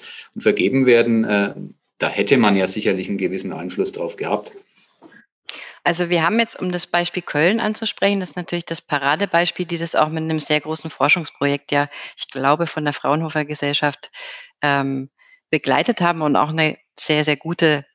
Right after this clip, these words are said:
Speaker 2: äh, gesicherte Datenlage, ähm, dann hatten. Andere Städte, muss man auch sagen, äh, zum Beispiel auch die Stadt München,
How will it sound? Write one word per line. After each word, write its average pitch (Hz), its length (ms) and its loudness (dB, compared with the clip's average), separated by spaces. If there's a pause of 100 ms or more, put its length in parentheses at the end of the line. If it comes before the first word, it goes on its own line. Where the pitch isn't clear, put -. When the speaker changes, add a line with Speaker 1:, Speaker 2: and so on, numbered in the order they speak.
(220)
Speaker 2:
äh, 147 200 -2
gesicherte 151 480 -8
Datenlage, 143 760 -2 (460)
ähm, 135 280 0
dann 135 220 0
hatten. 190 280 2
Andere 190 380 2
Städte, 180 360 2
muss 165 200 -2
man 151 100 2
auch 151 120 4
sagen, 160 480 -2
äh, 151 340 0
zum 139 140 -2
Beispiel - 180 -2
auch 151 80 0
die 147 140 -4
Stadt 147 200 0
München, 160 420 -2